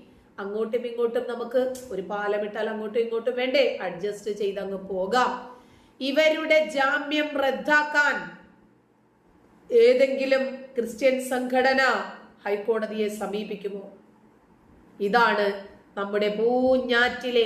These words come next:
നിയമം. നമ്മുടെ പൂഞ്ഞാറ്റിൽ ഇതൊക്കെയാണ് നടക്കുന്നത്.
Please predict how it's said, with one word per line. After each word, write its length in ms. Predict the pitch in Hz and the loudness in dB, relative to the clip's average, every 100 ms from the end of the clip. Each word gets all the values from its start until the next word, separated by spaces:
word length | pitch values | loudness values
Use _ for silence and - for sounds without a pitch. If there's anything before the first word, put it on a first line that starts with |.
| 214 | 0
നിയമം. 340 | 208 208 214 - - - - - - - - - - | -4 -6 -10 -14 -18 -20 -20 -20 -20 -20 -20 -20 -4
നമ്മുടെ 260 | 220 302 349 320 | 0 4 4 2
പൂഞ്ഞാറ്റിൽ 520 | 294 302 320 320 311 | 2 4 4 2 0
ഇതൊക്കെയാണ് 540 | 302 285 302 302 277 285 | 2 2 4 4 4 2
നടക്കുന്നത്. 600 | 262 247 247 247 196 | 2 2 0 0 0